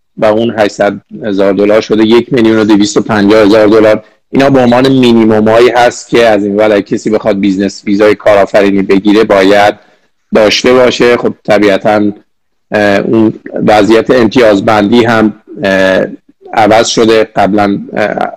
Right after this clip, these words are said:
الان هم همون شصت و پنج امتیازه، ولی مثلاً قبلاً شما اگه پونصد هزار دلار گردش مالیتون بود، پنج امتیاز می‌گرفتید، الان باید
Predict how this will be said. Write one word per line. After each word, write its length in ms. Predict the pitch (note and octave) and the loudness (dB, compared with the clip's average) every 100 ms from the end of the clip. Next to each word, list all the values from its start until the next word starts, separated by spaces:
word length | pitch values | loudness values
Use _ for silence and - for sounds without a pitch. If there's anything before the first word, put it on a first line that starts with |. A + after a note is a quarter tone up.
| - | -4
الان 240 | A#2 A#2+ | 0 2
هم 100 | C3 | 2
همون 200 | B2+ C3 | 0 0
شصت 260 | C3 A2 B2+ | 0 0 0
و 40 | |
پنج 280 | A#2 G#2+ G#2+ | -2 0 2
امتیازه، 540 | G#2+ G2 B2 B2 G2 | 0 2 2 4 2
ولی 220 | F#2+ G#2 A2 | 2 0 0
مثلاً 560 | G#2+ G2+ A2 G#2+ A2+ F#2+ _ _ _ - | -2 -2 -2 0 0 -4 _ _ _ -2
قبلاً 260 | A2 A#2 | 2 2
شما 220 | A#2+ A#2 A2 | 0 0 0
اگه 120 | G#2+ | 0
پونصد 360 | C3+ A2 B2+ | -2 0 2
هزار 280 | A#2+ A#2 A2 | 2 4 2
دلار 540 | G#2 A2 A2 G#2+ G#2 - _ _ - | 2 2 4 2 0 -4 _ _ -2
گردش 360 | G#2+ G#2 G#2 | 0 0 -2
مالیتون 460 | A2 G#2 G#2+ G#2 G#2+ | -2 0 0 -2 -2
بود، 160 | A#2+ - | -2 -2
پنج 300 | A#2 A#2 A#2 | -2 0 0
امتیاز 460 | B2+ C3 A#2 A2+ | -2 0 2 2
می‌گرفتید، 760 | G#2+ - A#2 A2 G2+ B2 A2+ - - | 0 2 2 0 -2 0 0 0 -2
الان 300 | G#2+ G#2+ G#2+ | 0 2 2
باید 280 | G#2 A2 | 2 2